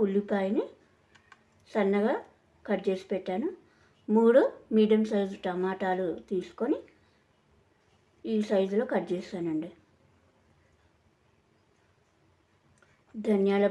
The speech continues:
పొడి, ఈ ధనియాల పొడి నేను ఇంట్లోనే ప్రిపేర్ చేశాను. అల్లం వెల్లుల్లిపాయ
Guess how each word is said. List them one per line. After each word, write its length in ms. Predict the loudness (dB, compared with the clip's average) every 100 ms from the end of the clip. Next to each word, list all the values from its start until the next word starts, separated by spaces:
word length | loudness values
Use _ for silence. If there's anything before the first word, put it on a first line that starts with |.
| 0
పొడి, 240 | -2 -4 -10 _ _ _ _ _ _ _ _ _
ఈ 100 | -2 0
ధనియాల 300 | 0 2 2 2
పొడి 140 | 2 2
నేను 160 | 2 0
ఇంట్లోనే 320 | 0 -2 -2 -2
ప్రిపేర్ 300 | -4 -2 -4 -4
చేశాను. 380 | -8 -10 -6 -6 -8 _ _ _ _ _ _ _ _ _ _ _ _ _ _ _ -20 _ -20 -20 _ _ _ _ _ _ _ _ _ -14 -14 -16 -20 -20 -20 _ _ 0
అల్లం 220 | 4 4 4
వెల్లుల్లిపాయ 420 | 2 0 -2 -2